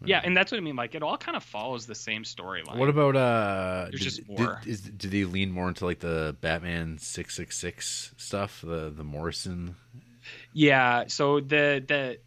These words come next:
Speaker 2: there's an epilogue, which is more of the Nightmare se-, uh, like, timeline. And so
Speaker 1: Yep.
Speaker 2: I did, I did read what Zack Snyder's plan was, and that was supposed to be Justice League two and three, is that, that,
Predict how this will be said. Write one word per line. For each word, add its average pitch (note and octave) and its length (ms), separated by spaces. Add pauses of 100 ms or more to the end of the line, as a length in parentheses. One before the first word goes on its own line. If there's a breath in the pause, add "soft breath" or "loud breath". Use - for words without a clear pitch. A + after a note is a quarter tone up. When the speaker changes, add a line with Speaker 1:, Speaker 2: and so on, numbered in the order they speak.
Speaker 2:
there's C3 300
an A#2 180
epilogue, D#3 680
which B2+ 280
is A2+ 420 (360)
more A#2+ 260
of A2+ 120
the A2+ 80
Nightmare C3+ 680 (160)
se-, - 260
uh, B2 520 (440)
like, C3 200
timeline. D#3 480
And C3+ 120
so D3 140
Speaker 1:
Yep. C3+ 120
Speaker 2:
I C#3 100
did, D3 220 (380 loud breath)
I D3 100
did D3 260
read C3+ 400
what A#2+ 180
Zack A#2 220
Snyder's A2+ 360
plan G#2+ 340
was, D3 260
and A#2+ 160
that B2 240
was A#2 260
supposed - 400
to A2+ 60
be A2 460
Justice A2+ 440
League G#2+ 180
two A2+ 160
and A2 140
three, G#2 220
is A2 100
that, A2 120
that, G#2+ 220